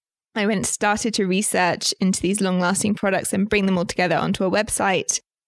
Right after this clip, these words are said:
And then that went viral at the beginning of two thousand sixteen. Six hundred thousand people came to the site in a couple of days.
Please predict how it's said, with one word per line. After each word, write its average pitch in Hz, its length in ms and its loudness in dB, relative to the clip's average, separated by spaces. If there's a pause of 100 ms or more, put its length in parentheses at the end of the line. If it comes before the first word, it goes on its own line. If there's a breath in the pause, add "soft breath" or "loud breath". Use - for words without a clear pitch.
(120)
And 190 140 0
then 196 140 2
that 180 160 2
went 175 200 -2
viral 175 560 2
at - 60 -4
the - 80 -4
beginning 190 420 0
of 180 60 0
two - 140 -4
thousand 190 300 0
sixteen. 180 720 0
Six - 360 -2
hundred 190 280 0
thousand 185 320 0
people 180 320 0 (200)
came 190 200 0
to 196 80 0
the 165 80 -2
site 170 260 2
in 147 80 0
a 208 60 -2
couple 190 260 -2
of - 80 -10
days. 185 680 0